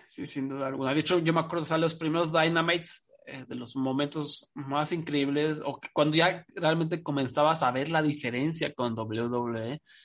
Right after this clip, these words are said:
en cuanto a reacción del público, eran gracias a promos de Cody Rhodes, ¿no? Gracias a la,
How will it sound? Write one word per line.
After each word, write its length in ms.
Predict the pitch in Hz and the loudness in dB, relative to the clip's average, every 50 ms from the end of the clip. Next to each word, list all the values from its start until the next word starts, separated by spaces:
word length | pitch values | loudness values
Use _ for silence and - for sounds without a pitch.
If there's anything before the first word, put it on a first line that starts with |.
| _ _ _ _ _ _ _ _ _ _ _ _ _ _ _ - | _ _ _ _ _ _ _ _ _ _ _ _ _ _ _ -2
en 180 | 156 160 143 131 | 0 0 0 2
cuanto 320 | - 139 131 131 117 131 | 2 2 2 2 2 0
a 40 | 120 | 0
reacción 380 | 123 131 123 - - 147 147 165 | 0 0 -2 -2 0 0 2 2
del 100 | 170 165 | 2 0
público, 380 | 156 151 160 160 170 170 - - | 0 -2 -2 -2 -2 -4 -4 -2
eran 460 | 139 143 151 165 165 156 147 143 131 | 0 0 2 4 4 4 4 2 0
gracias 360 | - 143 131 127 131 135 - | 0 -2 -2 -2 -4 -4 -4
a 160 | 139 120 - | -4 -4 -4
promos 440 | - 151 143 143 147 147 135 123 120 | 0 2 2 4 4 2 0 -4 -4
de 120 | 127 120 | -6 -8
Cody 280 | - - 123 120 120 120 | -4 -4 -2 -2 -2 -4
Rhodes, 320 | 123 135 92 95 117 120 | -4 -4 -6 -8 -8 -8
¿no? 100 | 127 127 | -6 -4
Gracias 280 | 127 123 127 131 135 135 | -2 0 0 0 0 0
a 80 | 131 120 | -2 0
la, 340 | 113 110 117 117 104 - | 0 0 -2 -2 -4 -8